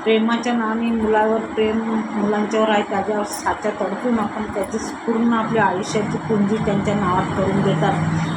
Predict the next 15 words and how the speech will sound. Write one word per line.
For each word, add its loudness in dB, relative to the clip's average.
पण 2
ती 2
पुंजी 2
आपल्यालाच 2
भारी -2
पडते. -6
तर, 0
अ, 0
कशी 0
वाटली 2
गोष्ट 0
तर 0
नक्की 0
कमेंट 0
करा. 2